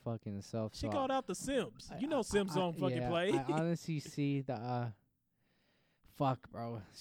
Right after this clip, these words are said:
Speaker 1: 'cause her, her shit is falling off bad. All her followers, her, the things that are trending on Twitter for her, they, they're finding, they found some, like,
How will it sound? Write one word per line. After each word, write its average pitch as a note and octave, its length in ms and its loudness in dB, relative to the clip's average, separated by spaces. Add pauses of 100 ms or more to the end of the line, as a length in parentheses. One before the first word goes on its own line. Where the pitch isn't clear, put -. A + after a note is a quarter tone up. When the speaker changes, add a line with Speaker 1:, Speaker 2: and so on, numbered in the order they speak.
Speaker 1:
'cause B2+ 200 0
her, C3+ 240 2
her C3+ 180 2
shit B2+ 240 -4
is A#2 120 -6
falling A2+ 280 -2
off G#2+ 200 -4
bad. G#2+ 220 -2
All G#2+ 180 0
her A#2 140 -2
followers, A#2 840 0
her, G2+ 260 -8 (240)
the A#2 80 -12
things B2 260 -4
that A2 120 -2
are - 20 -6
trending A#2+ 280 -2
on G#2+ 140 -2
Twitter B2+ 300 0
for A#2+ 160 -4
her, A#2 180 0
they, A2+ 160 -2
they're A2 240 -6
finding, A2+ 300 -4
they A#2 120 -2
found C#3 220 -2
some, A#2+ 180 -6
like, G2 180 -8